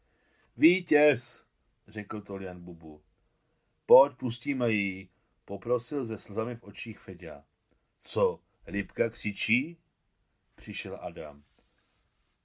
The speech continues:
"Pláče," odpověděli mu všichni kluci jedním hlasem. A proč by neměla plakat? Hoď ji do vody. Miťka poslechl Adama,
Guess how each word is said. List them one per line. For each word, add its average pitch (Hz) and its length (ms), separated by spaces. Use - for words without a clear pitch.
"Pláče," 143 600
odpověděli 175 720
mu 123 160
všichni 143 500
kluci 117 420
jedním 95 340
hlasem. 73 680
A 107 100
proč 123 300
by 165 140
neměla 135 400
plakat? 82 580
Hoď 123 280
ji 185 80
do 120 160
vody. 87 440
Miťka 104 380
poslechl 123 540
Adama, 95 600